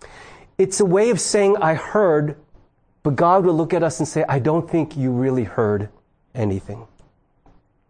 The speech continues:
What's interesting is that in ancient Hebrew, there is no separate word for obey. Every time you see the word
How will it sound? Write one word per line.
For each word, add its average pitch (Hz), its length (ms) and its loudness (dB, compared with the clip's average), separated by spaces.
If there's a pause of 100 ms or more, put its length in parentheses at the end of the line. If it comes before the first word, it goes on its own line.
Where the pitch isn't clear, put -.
(800)
What's - 180 0
interesting 143 580 0 (220)
is 143 100 2
that 170 120 2
in 160 120 2
ancient 185 420 2
Hebrew, 131 540 0 (240)
there 147 140 0
is 214 340 2
no 147 340 4
separate 165 520 -2
word 123 360 0
for 127 200 -2
obey. 113 480 -2 (760)
Every 240 200 2
time 220 380 0
you 208 100 2
see 208 360 0
the 185 120 4
word 156 360 2